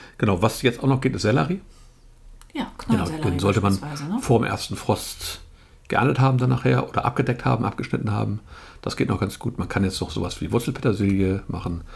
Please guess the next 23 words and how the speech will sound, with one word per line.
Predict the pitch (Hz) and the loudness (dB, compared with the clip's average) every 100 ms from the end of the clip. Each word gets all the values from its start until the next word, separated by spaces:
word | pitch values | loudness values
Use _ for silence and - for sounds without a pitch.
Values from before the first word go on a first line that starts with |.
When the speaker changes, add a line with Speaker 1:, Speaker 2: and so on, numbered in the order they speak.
| - - - | -14 -12 -4
Speaker 1:
direkt | 90 - | -4 -4
aus | - | -6
Saat. | - 85 | -4 -4
Man | - | -6
kann | - 90 | -4 -4
direkt | 92 - | -4 -8
aus | - | -4
Saat | - | -4
noch | - | -2
Möhren | 98 107 120 | 2 4 4
machen. | 107 101 104 - | 4 2 -2 -6
Speaker 2:
Rote | 202 196 | -8 -8
Beete | - 165 165 | -6 -6 -6
sowieso. | 156 147 151 185 | -8 -10 -6 -4
Speaker 1:
Ro-, | 196 123 | -4 -2
rote | 107 107 | -2 2
Beete | 110 - | 2 2
geht | 110 104 | 2 0
jetzt | 101 - | 0 0
noch | 98 - | -2 -4
auf | - | -6
jeden | 101 | -6
Fall. | - 104 123 | 0 0 0